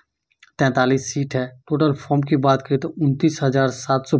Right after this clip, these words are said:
पचपन टोटल फॉर्म फिलअप हुई है। अगर हम बात करें सीबी टू में कितने कैंडिडेट को क्वालिफाई किया जाएगा, तो दोस्तों, आपको पता है कि सीट का टोटल पन्द्रह गुना कैंडिडेट को ही क्वालिफाई किया जाएगा हर एक जोन बाय। तो दोस्तों, ये मैं आपको बता दिया, बार बार नहीं,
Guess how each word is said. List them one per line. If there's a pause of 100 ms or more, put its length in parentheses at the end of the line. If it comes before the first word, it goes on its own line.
पचपन
टोटल
फॉर्म
फिलअप
हुई
है। (400)
अगर
हम
बात
करें
सीबी
टू
में
कितने
कैंडिडेट
को
क्वालिफाई
किया
जाएगा,
तो
दोस्तों,
आपको
पता
है
कि (440)
सीट
का
टोटल (100)
पन्द्रह
गुना
कैंडिडेट
को
ही
क्वालिफाई
किया
जाएगा
हर
एक
जोन
बाय।
तो
दोस्तों,
ये
मैं
आपको
बता
दिया,
बार
बार
नहीं,